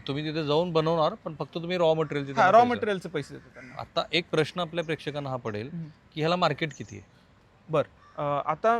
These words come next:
Speaker 2: अ, especially बायोमास फ्युलबद्दल जर तुम्ही बोलला ना, तर, अ, इंडियाची आहे ना, एक पूर्ण बायोमास पॉलिसी तयार होते आता.
Speaker 1: हम्म.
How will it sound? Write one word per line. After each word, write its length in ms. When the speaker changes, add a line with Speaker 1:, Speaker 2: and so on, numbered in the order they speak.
Speaker 2:
अ, 400
especially 640
बायोमास 600
फ्युलबद्दल 500
जर 80
तुम्ही 220
बोलला 240
ना, 160
तर, 180
अ, 220
इंडियाची 580
आहे 80
ना, 160
एक 80
पूर्ण 240
बायोमास 440
पॉलिसी 380
तयार 160
होते 180
आता. 300
Speaker 1:
हम्म. 280